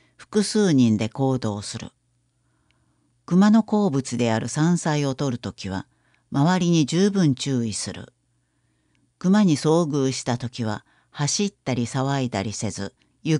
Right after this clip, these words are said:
くり後退する。熊を目撃したときは、有害鳥獣対策室。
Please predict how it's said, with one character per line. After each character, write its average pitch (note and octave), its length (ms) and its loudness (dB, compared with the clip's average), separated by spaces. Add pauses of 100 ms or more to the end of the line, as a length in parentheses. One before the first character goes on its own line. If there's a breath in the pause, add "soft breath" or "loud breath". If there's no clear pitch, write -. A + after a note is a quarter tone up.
(140)
く A3+ 100 4
り E3 140 2
後 C3+ 240 -2
退 A2 280 -6
す - 200 -10
る。 D#2 160 -14 (1700)
熊 G3 300 4
を C#3 80 6
目 C3 280 4
撃 E3 300 2
し - 140 -4
た C#3 120 -2
と C3 120 -4
き B2 160 -6
は、 F2+ 180 -8 (1120)
有 G#3+ 220 6
害 F3 240 2
鳥 F3+ 320 2
獣 E3 240 -2
対 C#3+ 240 -2
策 B2 300 -6
室。 - 400 -10